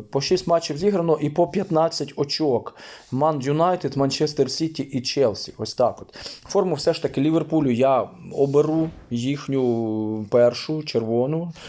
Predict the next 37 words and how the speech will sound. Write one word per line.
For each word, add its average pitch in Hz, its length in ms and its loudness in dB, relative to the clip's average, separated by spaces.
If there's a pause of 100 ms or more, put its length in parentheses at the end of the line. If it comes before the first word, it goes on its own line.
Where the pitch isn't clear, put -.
щоб 113 200 -4
було 131 340 2
таке 135 240 -4
синє, 143 500 0 (240)
черво-, 139 420 0
синьо-червоне 147 1000 0 (320)
протистояння. 151 880 0
Ми 185 280 2
граємо 117 800 2 (160)
в 107 60 -2
основі 143 560 0
зі 120 120 -2
стартових 113 500 -4
хвилин 170 480 2 (340)
на 135 340 0
позиції 135 760 -2
лівого 131 800 2 (180)
вінгера. 104 520 0 (460)
Ну 151 380 4 (100)
і 180 280 4
все 170 260 0
ж 190 100 -6
таки 160 200 -4
сьогодні 160 440 0
я 160 120 4
вже 143 140 2
буду 151 260 0
починати, 147 520 0
друзі, 135 340 0
як 135 220 2
і 131 60 -2
обіцяв, 123 480 2
грати 120 340 2
не 147 240 2
за 143 160 2
команду, 143 600 2
а 110 180 2